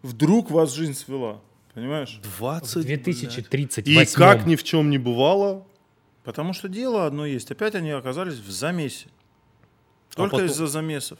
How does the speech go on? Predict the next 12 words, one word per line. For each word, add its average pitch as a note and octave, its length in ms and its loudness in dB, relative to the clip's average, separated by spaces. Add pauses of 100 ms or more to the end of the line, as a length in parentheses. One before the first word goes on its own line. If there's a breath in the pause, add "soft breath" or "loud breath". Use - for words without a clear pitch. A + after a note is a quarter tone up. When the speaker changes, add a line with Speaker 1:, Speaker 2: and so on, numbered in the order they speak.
(760)
Speaker 1:
Так D3 140 -2
вот, G3 200 4 (500 soft breath)
вопрос E3+ 340 6
был D#3+ 160 0
такой. E3+ 300 0
Дружба — C#3 420 0
это B2+ 300 -2
просто D#3 560 -4 (280)
всеобщее F3+ 480 -2
участие C#3+ 400 -4
в A2+ 60 -8
замесах? G3 500 -2